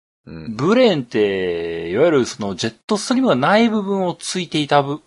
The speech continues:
Speaker 2: ので、
Speaker 1: うんうんうん。
Speaker 2: いいよねっていうのことを思ったんだけども。
Speaker 1: はい。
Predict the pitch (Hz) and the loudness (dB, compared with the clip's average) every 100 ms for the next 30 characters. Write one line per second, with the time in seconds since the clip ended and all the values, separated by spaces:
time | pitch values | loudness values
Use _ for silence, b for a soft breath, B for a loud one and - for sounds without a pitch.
0 | _ 123 101 95 85 80 80 - 95 85 | _ -8 -4 -4 -4 -8 -12 -12 -10 -10
1 | 87 76 - 101 92 95 165 - 135 104 | -12 -10 -6 -4 -4 -2 -4 -4 -4 -4
2 | 95 - - 90 87 - 87 78 76 78 | -6 -8 -8 -6 -6 -4 -6 -6 -10 -12
3 | 80 76 _ - 85 - | -12 -14 _ -16 -14 -14